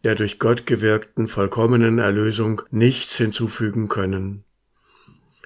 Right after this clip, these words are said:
In den Augen der Menschen sind gute Taten zwar ein Beweis für die uns von Jesus geschenkte Rechtfertigung,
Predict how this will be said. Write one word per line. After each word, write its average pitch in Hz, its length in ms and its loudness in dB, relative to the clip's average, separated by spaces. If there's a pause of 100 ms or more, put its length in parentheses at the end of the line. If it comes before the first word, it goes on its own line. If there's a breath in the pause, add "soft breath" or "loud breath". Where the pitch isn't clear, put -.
(480 soft breath)
In 120 140 2
den 117 180 4
Augen 127 320 4
der 131 140 6
Menschen 120 400 2
sind 110 240 0
gute 120 320 2
Taten 107 380 0
zwar 107 320 -2
ein 98 200 0
Beweis 110 720 0
für 113 220 2
die 110 240 -2
uns 131 240 4
von 113 200 -2
Jesus 117 440 0
geschenkte 110 560 -2
Rechtfertigung, 117 880 -2